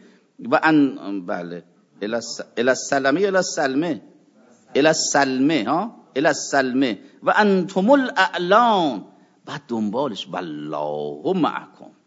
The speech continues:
این «انتم الاعلونش» مربوط به چیه؟ «والله معکم.»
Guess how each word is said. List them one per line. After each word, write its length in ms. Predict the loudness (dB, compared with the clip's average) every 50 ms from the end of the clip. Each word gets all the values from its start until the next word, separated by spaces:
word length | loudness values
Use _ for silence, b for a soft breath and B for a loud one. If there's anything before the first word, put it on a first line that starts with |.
| _ _ _ _ _ _ _ _ _ _ _ _ _ _
این 180 | 2 2 4 4 4
«انتم 360 | 4 4 4 4 2 4 4
الاعلونش» 800 | 4 4 4 4 4 4 4 6 6 6 6 6 4 2 2 4
مربوط 260 | 4 4 4 4 2
به 100 | 2 0
چیه؟ 500 | 0 0 4 6 6 6 6 4 2 -2 -8 -14 -20 -20 _ _ _
«والله 760 | -6 -4 -4 -4 -6 -6 -4 -4 -2 -2 -2 -2 -4 -6 -6 -4 -4 -4
معکم.» 500 | -4 -4 -6 -10 -16 -18 _ -20 -20